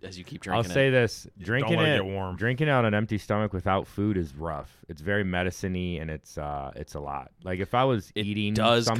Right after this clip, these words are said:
Speaker 2: something
Speaker 1: taste like a strawberry medicine.
Speaker 2: Yeah, yeah. If I was eating something
Speaker 1: Like
Speaker 2: right
Speaker 1: cough
Speaker 2: now, it
Speaker 1: medicine
Speaker 2: would
Speaker 1: or
Speaker 2: cover
Speaker 1: something.
Speaker 2: that up a bit. But yeah,
Speaker 1: Yeah.
Speaker 2: just straight up, I can just taste the aftertaste
Speaker 1: Yeah.
Speaker 2: is kinda rough. Uh, you know, I, I,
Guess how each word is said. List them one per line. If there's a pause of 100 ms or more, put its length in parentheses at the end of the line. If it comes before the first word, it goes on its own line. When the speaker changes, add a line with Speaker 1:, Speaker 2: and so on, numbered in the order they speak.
Speaker 2:
something
Speaker 1:
taste
like
a
strawberry
medicine.
Speaker 2:
Yeah,
yeah.
If
I
was
eating
something
Speaker 1:
Like
Speaker 2:
right
Speaker 1:
cough
Speaker 2:
now,
it
Speaker 1:
medicine
Speaker 2:
would
Speaker 1:
or
Speaker 2:
cover
Speaker 1:
something.
Speaker 2:
that
up
a
bit.
But (100)
yeah, (200)
Speaker 1:
Yeah.
Speaker 2:
just
straight
up,
I
can
just
taste
the
aftertaste
Speaker 1:
Yeah.
Speaker 2:
is
kinda
rough. (720)
Uh, (100)
you
know, (120)
I, (320)
I,